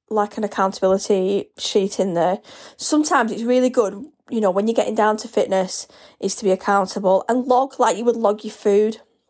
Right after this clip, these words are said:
you know, because it's sometimes, it's good to see, you know, what we're doing for that week. And, you know, 'cause if we're doing, like, other, like, we're doing our own workout and then we're also going to the gym, we don't wanna have burnout.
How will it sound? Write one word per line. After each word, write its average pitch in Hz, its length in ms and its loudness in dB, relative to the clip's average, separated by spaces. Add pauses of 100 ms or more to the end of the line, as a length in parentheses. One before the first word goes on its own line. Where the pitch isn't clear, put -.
(520)
you 285 80 -4
know, 220 120 2
because 214 320 -4
it's - 100 -4
sometimes, 285 460 -2
it's - 120 -8
good 302 180 -2
to - 120 -6
see, - 480 -2 (720)
you 233 100 -2
know, 208 160 4
what 220 240 0
we're 233 80 2
doing 233 260 2
for 254 120 -6
that 208 200 0
week. 208 360 0
And, 196 280 -2
you 208 140 -4
know, 190 140 -2
'cause 269 140 -8
if 262 60 -4
we're 320 60 -2
doing, 370 220 0
like, 339 140 2
other, 320 260 0 (260)
like, 277 260 0
we're 294 80 -4
doing 302 140 2
our 294 140 4
own 285 220 2
workout 214 440 0
and 190 80 -2
then 214 100 -2
we're 226 60 4
also 233 320 2
going 226 200 -4
to - 100 -12
the 220 100 0
gym, 208 280 -2
we 208 60 -8
don't 285 220 0
wanna 302 160 0
have 285 200 -2
burnout. 214 640 -2